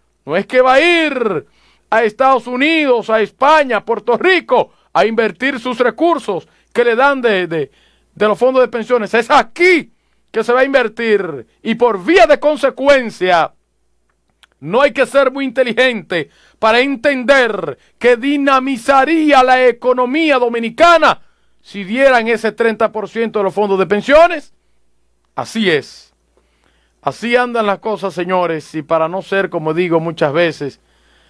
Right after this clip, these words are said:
hablar lo mismo, lo mismo, lo mismo, el tiempo apremia y continuamos, mis amigos, con las noticias. La Cámara de Diputados aprobó, eh, la extensión de cuarenta y cinco días más del estado de emergencia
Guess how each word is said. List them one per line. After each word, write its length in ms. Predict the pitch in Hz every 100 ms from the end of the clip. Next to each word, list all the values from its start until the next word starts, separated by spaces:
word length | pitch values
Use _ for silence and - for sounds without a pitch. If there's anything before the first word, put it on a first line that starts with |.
| _
hablar 380 | - 139 147 170
lo 140 | 170 160
mismo, 540 | 175 190 175 151 160
lo 120 | 156
mismo, 440 | 160 190 185 151 165
lo 120 | 160
mismo, 540 | 214 220 165 156 131 _ _ _ _ _ _ _
el 220 | 139 135
tiempo 320 | - 190 190
apremia 840 | 180 - 208 247 226 196 180 165 - _ _ _ _
y 300 | - 277 285
continuamos, 1040 | 226 240 226 226 214 208 220 208 180 160 _
mis 180 | 165 170
amigos, 920 | 170 185 190 160 143 135 - - -
con 160 | - 160
las 120 | 147
noticias. 800 | 156 - 214 190 - - - -
La 140 | 147
Cámara 340 | 143 190 185 170
de 60 |
Diputados 680 | 165 156 - 190 196 202 196 _ _ _ _
aprobó, 800 | 135 - 147 151 185 214 190 _ _ _ _ _
eh, 460 | - 147 156 156 151
la 140 | 151 151
extensión 580 | _ _ 160 147 185
de 100 | 190
cuarenta 380 | 165 170 156 151
y 40 | 143
cinco 340 | 196 180 170
días 200 | 170 160
más 260 | 156 175 175
del 120 | 151
estado 280 | 135 160 165
de 40 |
emergencia 640 | 156 147 165 196 160 147